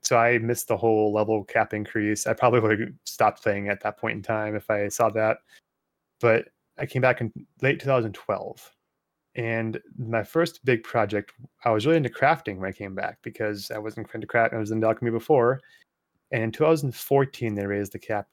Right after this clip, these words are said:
to one hundred ten for crafts, and it's from one hundred. So I was really big into crafting. I wanted to make sure I made money, and I had a couple mules. Um,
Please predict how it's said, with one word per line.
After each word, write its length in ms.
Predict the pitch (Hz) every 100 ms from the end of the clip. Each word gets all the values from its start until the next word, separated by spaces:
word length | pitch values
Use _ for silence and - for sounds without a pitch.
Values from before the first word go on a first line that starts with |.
| -
to 200 | - 117 - _
one 140 | 120 113
hundred 240 | 113 101
ten 360 | - 101 98 98
for 400 | - 113 104 120 _ _
crafts, 360 | 113 107 - -
and 60 |
it's 120 | 110
from 160 | - 113
one 120 | 110
hundred. 380 | 101 104 - - _ _ _ _ _ _ _
So 160 | - 127
I 140 | 127
was 180 | 127 113
really 140 | 135 139
big 180 | 131
into 180 | 127 120
crafting. 420 | - 110 104 107
I 40 | 104
wanted 200 | 110 113
to 40 |
make 160 | 113 110
sure 160 | -
I 40 | 104
made 180 | 104 104
money, 340 | 98 98 98
and 180 | 95 98
I 60 | 104
had 120 | 107
a 40 |
couple 180 | 110 110
mules. 640 | 107 107 101 104 104 - - 107
Um, 360 | 101 98 101